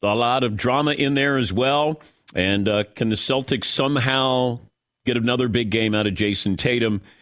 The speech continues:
and make this an interesting series? Eight seven seven three D P show. Email address D P at danpatrick dot com. Twitter handle at D P Show.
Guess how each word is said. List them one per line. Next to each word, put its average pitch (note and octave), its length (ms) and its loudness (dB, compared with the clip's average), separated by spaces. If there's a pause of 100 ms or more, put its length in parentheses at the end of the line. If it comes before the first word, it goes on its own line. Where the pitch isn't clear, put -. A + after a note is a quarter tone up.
and A2 140 0
make G#2+ 220 0
this G2+ 200 0
an G2 80 0
interesting E2 560 -2
series? D2 500 -4 (520)
Eight F3 160 -2
seven F#3 320 0
seven F#3 320 0
three C#3 220 -2
D B2 100 0
P A#2+ 200 -2
show. A#2+ 420 0
Email C3+ 340 0
address B2 380 0
D A#2 140 0
P A2+ 120 0
at F#2+ 80 -2
danpatrick F#2 560 0
dot E2+ 220 -2
com. F#2+ 240 0
Twitter C#3 320 -2
handle D2+ 380 -2
at D2+ 120 -4
D D#2+ 140 -2
P C#2+ 220 -4
Show. E2 320 -2